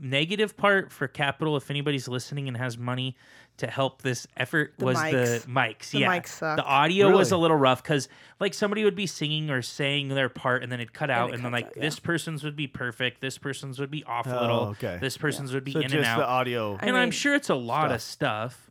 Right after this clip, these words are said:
Speaker 1: and
Speaker 2: We
Speaker 1: a
Speaker 2: use
Speaker 1: lot of money
Speaker 2: Mm.
Speaker 3: Yeah.
Speaker 2: Yeah,
Speaker 1: to
Speaker 2: we
Speaker 1: make
Speaker 2: use
Speaker 1: it
Speaker 2: the
Speaker 1: perfect.
Speaker 2: mics. We use the mics for, um, musicals and then for, um, choir. But for, like, the sh-, Eagle Pride players, for straight plays, we have to use our voices. We have to project. And, like,
Speaker 1: Okay.
Speaker 2: I think that's where we have an advantage. Like, the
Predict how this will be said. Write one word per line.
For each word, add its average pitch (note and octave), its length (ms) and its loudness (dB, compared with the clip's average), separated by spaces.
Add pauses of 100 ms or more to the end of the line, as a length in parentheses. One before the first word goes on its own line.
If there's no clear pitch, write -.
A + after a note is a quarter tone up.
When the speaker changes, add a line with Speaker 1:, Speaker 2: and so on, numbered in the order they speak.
Speaker 1:
and C3 180 0
Speaker 2:
We - 60 2
Speaker 1:
a A2 80 2
Speaker 2:
use A2+ 120 0
Speaker 1:
lot B2+ 260 2
of A#2+ 180 -2
money A#2 460 -4
Speaker 2:
Mm. E3+ 120 -14 (120)
Speaker 3:
Yeah. G#2 220 -6 (160)
Speaker 2:
Yeah, - 100 -4
Speaker 1:
to C#3+ 80 0
Speaker 2:
we A3+ 60 2
Speaker 1:
make C4 100 6
Speaker 2:
use B3+ 140 4
Speaker 1:
it A#3+ 40 -2
Speaker 2:
the C#4 80 2
Speaker 1:
perfect. G#3+ 280 0
Speaker 2:
mics. G#3+ 240 -10 (160)
We G#3+ 120 -4
use G#3+ 180 -2
the A#3 60 -4
mics G3+ 320 -4
for, - 220 -2
um, E3 380 -6 (160)
musicals B3+ 720 -2
and F#3 220 -4
then F3+ 140 -4
for, E3 400 -2
um, D#3 300 -2
choir. D#3+ 480 -2 (260)
But E3+ 300 2 (100)
for, F3 160 -2
like, F3 220 -2 (220)
the E3 160 -4
sh-, - 120 -14 (100)
Eagle F#3+ 220 -4
Pride F#3+ 200 -4
players, A3 200 -2
for F3 120 -8
straight - 280 -8
plays, A3 320 -2
we G#3+ 80 -4
have F#3+ 120 -4
to F#3+ 80 -10
use F3 100 -10
our D#3+ 60 -6
voices. D3 340 -8
We F#3+ 80 -6
have E3+ 120 -4
to E3 80 -12
project. D#3 540 -8 (420)
And, B2+ 80 6
like, F3 160 2
Speaker 1:
Okay. A2 140 -2
Speaker 2:
I F#3+ 120 4
think G#3+ 140 -2
that's G3+ 180 -4
where A3 120 0
we A3 80 0
have G#3 160 -2
an G3 80 -6
advantage. E3 680 -6
Like, F3 280 -6
the - 80 -20